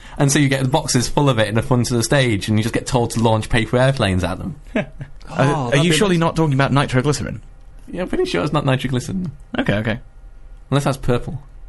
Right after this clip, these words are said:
Speaker 2: Uh, I'm no, not aware of the
Speaker 1: Yeah.
Speaker 2: colour of nitroglycerin, but its distinctive property is the fact that you can whack it with a hammer and it will explode.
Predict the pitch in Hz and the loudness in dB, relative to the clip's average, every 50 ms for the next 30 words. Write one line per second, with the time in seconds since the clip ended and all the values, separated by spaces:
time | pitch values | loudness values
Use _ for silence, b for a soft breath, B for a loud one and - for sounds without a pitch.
0 | - - - - - - - - - - 180 196 202 196 - - 165 175 185 202 | -18 -18 -18 -18 -18 -18 -16 -10 -4 -2 0 0 0 2 2 2 2 2 2 2
1 | 247 - - 214 247 240 208 190 165 123 107 - - - - 110 107 101 104 110 | 0 0 0 0 0 2 2 2 2 2 2 0 0 2 2 2 2 2 2 2
2 | 107 104 117 98 104 101 - 117 110 131 127 127 123 127 127 - - 147 143 - | 0 0 0 -2 -2 0 0 2 2 4 4 4 2 2 0 0 0 0 0 2
3 | - 190 - - 127 - - 127 113 101 - 107 107 104 - 110 - 117 110 - | 0 0 2 0 0 2 2 2 2 2 0 0 0 0 0 0 0 0 0 0
4 | 110 117 113 - 120 107 107 123 131 127 - 117 85 98 110 110 117 113 104 101 | -2 -2 0 0 0 2 2 2 2 2 2 0 0 0 0 0 0 0 0 -2
5 | 107 - - 202 202 175 - 107 110 110 107 - 107 101 104 - - - - 95 | -4 -4 -2 -2 -2 0 0 2 2 2 0 -2 -2 -2 -4 -4 -4 -2 -2 -2
6 | - - 95 - | -2 -4 -6 -8